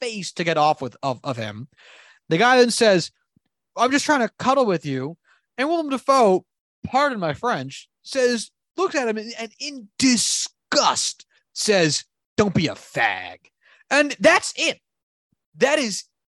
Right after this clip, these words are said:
it. They, that is the extent of Willem Dafoe's homosexuality up to, up to that point of the film and all the way up to the ending of the film. That's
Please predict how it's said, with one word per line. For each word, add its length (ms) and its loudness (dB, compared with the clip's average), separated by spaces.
it. 460 -6
They, 380 0
that 160 -2
is 200 -2
the 260 -10
extent 920 -4
of 220 0
Willem 220 2
Dafoe's 680 0
homosexuality 1400 -2
up 280 0
to, 140 -12
up 240 2
to 140 2
that 240 2
point 240 2
of 20 -2
the 80 0
film 400 -2
and 160 -10
all 180 2
the 60 2
way 140 4
up 180 0
to 140 -4
the 200 -4
ending 280 -4
of 60 -6
the 100 -10
film. 320 -14
That's 260 -2